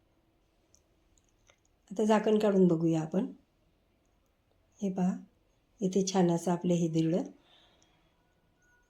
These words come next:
उलटलं गेलं, म्हणजेच हे बरोबर आहे पाणी वगैरे.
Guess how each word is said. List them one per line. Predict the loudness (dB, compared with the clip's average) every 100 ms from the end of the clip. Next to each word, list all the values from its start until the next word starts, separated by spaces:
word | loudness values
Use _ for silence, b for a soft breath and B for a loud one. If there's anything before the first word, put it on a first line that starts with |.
| -6
उलटलं | 2 6 6 4 2
गेलं, | 2 0 -6 -16 _ _ _ _ 0
म्हणजेच | 2 2 0 2
हे | 2
बरोबर | 4 4 4 4
आहे | 4 4 2
पाणी | 0 0 0 0
वगैरे. | 0 0